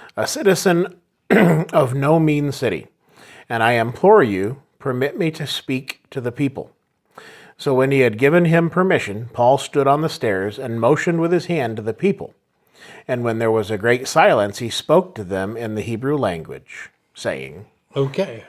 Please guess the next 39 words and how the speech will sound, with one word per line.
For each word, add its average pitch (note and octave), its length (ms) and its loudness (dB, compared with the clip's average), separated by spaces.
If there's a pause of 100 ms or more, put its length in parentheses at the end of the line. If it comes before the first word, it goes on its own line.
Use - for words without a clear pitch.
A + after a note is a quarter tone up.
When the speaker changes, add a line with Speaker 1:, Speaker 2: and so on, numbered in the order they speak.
(120)
Speaker 1:
"Brethren A2 400 0
and G2+ 160 -6
fathers, A#2 460 0
hear C3+ 240 -4
my A#2+ 160 -6
defense A#2 420 -8
before A2 340 -6
you A2 140 -4
now." E2 220 -8
We'll C#2+ 100 -16
stop - 320 -20
there. - 140 -20
Speaker 2:
Yeah, D3+ 120 -4
we'll D3+ 200 -2
stop D#3 420 0
there. A2+ 260 0
So, A#2 400 -4 (1300)
so, C3+ 400 2
uh, B2 320 0 (140)
the C#3 160 -6
commander D#3 720 -2
comes D3 340 -2
in D3 120 -2
and C3+ 120 -6
he B2 80 -4
wants C3+ 300 -6
to A#2+ 100 -18
talk C3 380 -4
to A#2 200 -12
him. G#2+ 220 -20 (840)
And A#2+ 160 -8
he A#2+ 180 -8
asks C#3 340 -2
him, C#3+ 120 -6
"Can B2 220 -8
he A#2+ 180 -10
speak - 400 -14 (140)
Greek?" C#3 580 -4 (800)
Um, A#2+ 760 -4